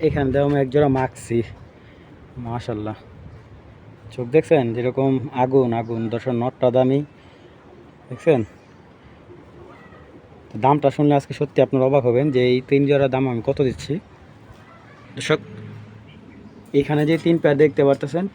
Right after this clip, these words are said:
ঠিক আলহামদুলিল্লাহ একদম সুস্থ সবল এবং বিগ সাইজের তিনও পেয়ার, আগুন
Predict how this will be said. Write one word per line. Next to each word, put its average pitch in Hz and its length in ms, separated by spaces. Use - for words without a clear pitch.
ঠিক 160 140
আলহামদুলিল্লাহ 139 500
একদম 147 280
সুস্থ 139 200
সবল 151 320
এবং 131 120
বিগ 139 200
সাইজের 147 260
তিনও 139 220
পেয়ার, 151 160
আগুন 143 200